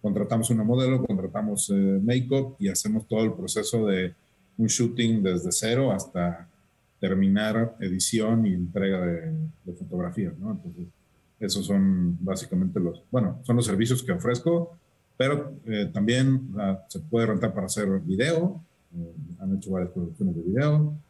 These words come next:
Tenemos internet de alta velocidad, tenemos, eh, todo el equipo, eh, luces, eh,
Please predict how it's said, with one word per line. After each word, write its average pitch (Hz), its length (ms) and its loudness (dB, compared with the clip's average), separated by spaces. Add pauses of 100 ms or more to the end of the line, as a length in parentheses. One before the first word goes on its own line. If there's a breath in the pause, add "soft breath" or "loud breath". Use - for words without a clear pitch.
(400)
Tenemos 104 600 0
internet 101 400 0
de 107 80 2
alta 95 140 -2
velocidad, 139 720 2
tenemos, 95 880 0 (1400)
eh, 101 200 2 (120)
todo 98 200 4
el 87 80 2
equipo, 131 680 2
eh, 90 360 -2
luces, 107 840 0
eh, 87 220 -4